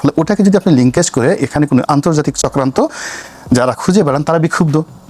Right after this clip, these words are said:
দুই নম্বর হলো যে, এর আগে শেখ হাসিনার জমানাতে যিনি বিমান বাহিনী প্রধান ছিলেন, আমাদের বাংলাদেশে, স্বাধীন বাংলাদেশের ইতিহাসে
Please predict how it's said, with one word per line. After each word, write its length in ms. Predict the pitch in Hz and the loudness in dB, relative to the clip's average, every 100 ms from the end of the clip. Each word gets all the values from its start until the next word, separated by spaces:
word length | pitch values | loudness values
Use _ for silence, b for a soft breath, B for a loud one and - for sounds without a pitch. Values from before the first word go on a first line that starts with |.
| B B B 147 | B B B 2
দুই 100 | 180 | 4
নম্বর 180 | 226 | 4
হলো 140 | 202 202 | 2 2
যে, 100 | 147 | 2
এর 200 | 156 214 | 2 2
আগে 260 | 120 135 | 2 0
শেখ 180 | 165 135 | 0 -2
হাসিনার 280 | 127 135 120 | -2 0 0
জমানাতে 440 | 110 107 110 131 | 0 -2 -2 0
যিনি 200 | 127 127 | 2 2
বিমান 280 | 160 123 120 | 4 2 0
বাহিনী 200 | 101 113 | 0 -2
প্রধান 320 | 110 101 113 | -2 -2 -2
ছিলেন, 320 | - - 87 151 B B B B B | -4 -4 -8 -10 B B B B B
আমাদের 320 | 127 135 180 | -2 0 0
বাংলাদেশে, 440 | 139 127 131 139 214 | 0 0 0 -2 -2
স্বাধীন 300 | 135 151 175 | 0 0 2
বাংলাদেশের 600 | 131 131 120 - 151 135 | 0 -2 -2 -2 0 0
ইতিহাসে 420 | 123 120 - | 0 0 0